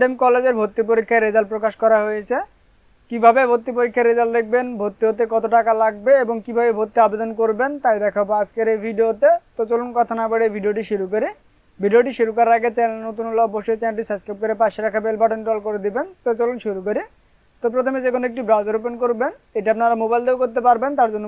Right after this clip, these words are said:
মোবাইলে যে কোনো একটি ব্রাউজার ওপেন করবেন, then সার্চ বারে গিয়ে লিখে সার্চ করবেন এনডিসি। লিখে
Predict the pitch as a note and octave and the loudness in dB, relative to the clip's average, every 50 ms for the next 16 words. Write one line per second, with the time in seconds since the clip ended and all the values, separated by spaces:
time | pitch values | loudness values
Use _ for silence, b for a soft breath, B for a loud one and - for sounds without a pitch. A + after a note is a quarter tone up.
0 | G#3 G#3 G3 G#3+ A3 A3+ A3+ A#3 A3+ A#3 A#3 A#3 A3 A#3+ G3+ A3 G#3+ G#3 G#3+ A3 | -8 -6 0 0 0 2 2 0 -2 -2 -4 -6 -8 -4 -2 0 0 0 0 -2
1 | A3+ A3+ B3 A#3+ A#3 A#3+ A#3+ A#3 A3 C4 D#4 G#4 _ _ _ _ _ _ _ _ | -4 -4 -6 -8 -4 -4 -4 -2 -2 -4 -6 -8 _ _ _ _ _ _ _ _
2 | - F#3 G#3 A3+ A3+ A3 A3+ A3+ A3+ A3 A3+ A#3+ A#3 A#3 B3 B3 B3+ B3 C4 A#3+ | -6 -2 -2 -2 0 2 2 2 2 4 2 2 2 2 0 0 -2 -2 -2 -2
3 | B3 B3 A#3 - - B3 B3 A3+ B3 B3+ D4+ - _ _ _ _ _ _ - A3 | -2 -4 -4 -2 0 0 2 4 4 4 4 2 _ _ _ _ _ _ -4 -4
4 | A3 A3 A3 G3 A3 A3+ A3+ F#3+ - A3 B3+ F#4+ - _ _ _ _ _ _ _ | -2 -4 -4 -4 -4 -4 -4 -4 -4 -4 -4 -4 -6 _ _ _ _ _ _ _
5 | _ _ _ _ _ _ _ _ _ _ _ _ _ _ _ _ _ _ _ _ | _ _ _ _ _ _ _ _ _ _ _ _ _ _ _ _ _ _ _ _
6 | _ _ _ _ _ _ _ _ _ _ _ _ _ _ _ _ _ _ - G#3+ | _ _ _ _ _ _ _ _ _ _ _ _ _ _ _ _ _ _ -10 -4
7 | G#3+ A#3 | 0 0